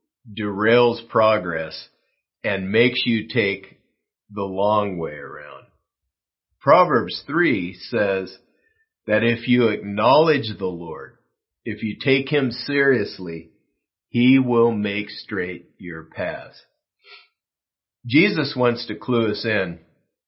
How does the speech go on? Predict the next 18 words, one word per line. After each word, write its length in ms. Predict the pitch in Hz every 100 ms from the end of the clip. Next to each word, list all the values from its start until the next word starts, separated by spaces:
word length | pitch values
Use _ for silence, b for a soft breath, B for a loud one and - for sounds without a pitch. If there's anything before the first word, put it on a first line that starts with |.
| _ _ _ _ _ -
and 220 | 117 -
help 240 | 131 139
us 200 | 113 - 101 90
deal 380 | 123 131 120
with 180 | 104 101
the 120 | 98 -
folly 480 | 120 120 113 90 82
that's 280 | 87 82 -
causing 460 | 113 107 87 87 85
us 240 | 82 -
trouble. 560 | - 113 110 90 80 - _ _ _ _ _ _ _
And 220 | 117 117
he 300 | 95 143 185
shows 580 | 170 127 107 104 107 - -
where 460 | 98 98 95 92 - b b b b _ _ _ _ _
folly 360 | 107 104 104 101
comes 360 | 131 147 147 -
from 420 | 107 98 95 98